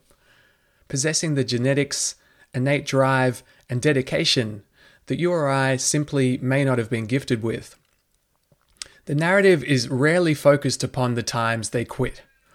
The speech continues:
or even the fact that perhaps, as was the case with Kim, they weren't even particularly interested in the sport to begin with. As it turns out,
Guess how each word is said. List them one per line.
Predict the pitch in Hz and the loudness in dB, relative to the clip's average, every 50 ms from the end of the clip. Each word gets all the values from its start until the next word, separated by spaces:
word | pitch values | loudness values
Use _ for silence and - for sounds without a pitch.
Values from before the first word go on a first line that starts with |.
| _ - - - - _ | _ -20 -20 -20 -18 _
or | - 139 - | -4 -2 0
even | 165 180 190 196 190 | 2 0 2 2 0
the | 156 151 | -2 -2
fact | - - 160 147 143 - | -2 -2 -2 -2 -2 -2
that | - 131 131 - | -4 -4 -4 -4
perhaps, | 123 120 - 165 165 147 - - - - - - - _ _ _ _ _ | -8 -8 -2 0 0 0 0 -2 -6 -6 -6 -8 -12 _ _ _ _ _
as | - 143 139 117 | -2 -2 0 0
was | 117 120 110 | -2 -4 -2
the | 113 117 | -4 -6
case | - - 127 123 - - | -4 -2 -2 -2 -2 -4
with | 117 120 - - | -6 -10 -10 -6
Kim, | - - 151 131 113 110 107 - _ _ _ _ _ _ _ _ _ _ _ | -4 -2 0 0 -2 -4 -10 -14 _ _ _ _ _ _ _ _ _ _ _
they | _ 147 | _ -4
weren't | 151 185 220 226 196 | -2 0 0 2 2
even | 156 135 135 120 | 2 2 2 0
particularly | - 135 127 - 147 135 - 139 127 127 127 | 0 -4 -4 -4 -6 -2 0 2 2 2 2
interested | 131 131 127 - 131 - - 131 123 | 0 -2 -2 -2 -6 -2 0 0 2
in | 123 131 127 | 2 2 2
the | 123 | 0
sport | - - - 135 131 131 135 135 - | 0 -2 2 4 4 4 4 2 -2
to | - 135 | -6 -4
begin | 131 151 143 170 180 170 | -2 0 0 0 0 0
with. | 135 113 110 - - _ _ _ _ _ _ _ _ _ _ _ _ _ _ _ _ _ _ _ _ _ _ _ _ _ _ | 0 -2 -4 -8 -16 _ _ _ _ _ _ _ _ _ _ _ _ _ _ _ _ _ _ _ _ _ _ _ _ _ _
As | 147 147 151 | -4 -4 -4
it | 147 - | -4 -4
turns | 180 180 185 180 165 143 | -2 0 0 0 0 2
out, | 170 170 165 143 127 - - - | 2 2 4 2 2 0 -2 -12